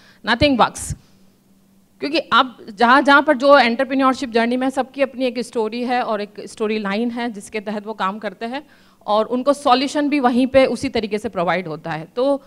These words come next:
यहीं से फिर स्टार्ट होते हुए हम जयपुर तक पहुँचे और जयपुर के अंदर अब now I am planning to establish a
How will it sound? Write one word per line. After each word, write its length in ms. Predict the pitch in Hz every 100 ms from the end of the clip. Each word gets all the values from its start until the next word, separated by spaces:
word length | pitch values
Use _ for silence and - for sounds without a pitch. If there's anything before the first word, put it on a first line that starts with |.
| - _ _ -
यहीं 380 | 202 226 311 330
से 160 | 320
फिर 240 | 320 311 285
स्टार्ट 340 | - 262 269
होते 180 | 262 262
हुए 100 | 262
हम 140 | 240
जयपुर 280 | 208 196 226
तक 180 | 247 233
पहुँचे 360 | 226 214 247
और 140 | 226 214
जयपुर 320 | 214 190 214
के 80 | 226
अंदर 220 | 214 220
अब 140 | 208 202
now 140 | 196 208
I 120 | 208
am 100 | 208
planning 280 | 208 185 202
to 140 | 190 -
establish 340 | 196 185
a 60 | 208